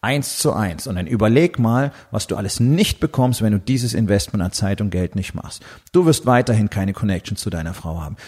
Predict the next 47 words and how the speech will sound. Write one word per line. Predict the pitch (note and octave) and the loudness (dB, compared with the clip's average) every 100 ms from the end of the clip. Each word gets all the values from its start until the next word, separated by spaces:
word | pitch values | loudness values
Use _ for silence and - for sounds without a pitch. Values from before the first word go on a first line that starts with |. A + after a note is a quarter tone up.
| - - | -8 2
Du | F3 | 4
wirst | D3 - | 4 4
weiter | A#2 B2 A2+ | 2 2 2
Probleme | - G2 G2+ G2+ | 0 0 0 2
mit | G2 | 0
deinen | F#2+ F2 | -2 -4
Kindern | - G2+ F2+ F2+ | -4 -4 -2 -4
haben. | C2+ F2+ | -6 -2
Du | C3 | 2
wirst | D3 - | 2 2
weiter | A#2 A2+ A#2+ | 2 2 2
dein | A2 G#2 | 2 2
Unternehmen | A2 A2 G#2 G#2 | 0 0 2 2
nicht | G2 F#2+ | 0 -2
voranbringen | G#2 F2 F2+ F#2 F2 F2+ | -2 -2 -2 -2 -4 -6
können. | D2 E2 - - - | -6 -8 -12 -20 -2
Du | D#3+ D#3+ | 2 4
wirst | B2+ | 2
weiter | A#2 A#2 B2 B2 | 2 2 2 2
mit | A#2 | 2
deinem | G#2 G#2 | 2 0
Körper | - A#2 A#2+ | 2 2 2
Probleme | - A2 G#2 G2+ G#2 | 0 0 0 2 0
haben | G2 | 0
und | F#2 E2 | -4 -2
weiter | G2+ A#2 B2 | -2 0 0
übergewichtig | B2 A2+ G2+ G2 G2+ - | 2 2 2 0 -2 -2
und | F#2+ | -6
schlecht | - F2+ - | -4 -4 -4
ernährt | F#2 F#2 F#2+ | -6 -6 -8
sein. | - C#2 - - - - | -10 -10 -12 -16 -12 0
Du | D#3+ | 2
wirst | D3 - | 4 4
weiterhin | A#2 C3+ A#2+ A2+ | 4 4 4 4
nicht | A#2+ A2+ | 4 2
schätzen | - A2+ - A2 | 2 0 0 -2
können, | A#2 G#2 | 0 0
wer | G2+ | 0
du | G2+ | 0
wirklich | F#2 F#2+ - - | 0 -2 -4 -4
bist | G2 - - - - | -2 -2 -6 -14 -4
und | A2 G#2 | -2 0
dich | - | 2
niemals | A2 G#2 G2 | 4 4 2
richtig | F2+ - - | -4 -6 -6
öffnen | G2+ - - | -6 -6 -8
können. | - - - | -8 -10 -10